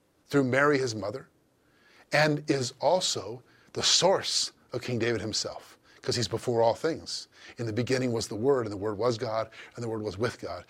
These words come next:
He is the firstborn of all creation, Colossians tells us. This is Jesus, the Messiah, the God-man.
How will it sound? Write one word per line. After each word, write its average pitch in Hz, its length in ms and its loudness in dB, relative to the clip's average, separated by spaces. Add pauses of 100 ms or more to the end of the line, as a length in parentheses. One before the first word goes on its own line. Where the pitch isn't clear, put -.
(160)
He 131 180 0
is 123 140 2
the - 80 -4
firstborn 131 560 0
of 120 100 -4
all 120 120 2
creation, 117 560 -2 (220)
Colossians 101 420 -2
tells 98 300 -4
us. - 300 -16 (420)
This 131 180 2
is 120 140 0
Jesus, 139 580 2 (220)
the 120 80 -2
Messiah, 120 560 2 (380)
the 117 100 0
God-man. 95 580 2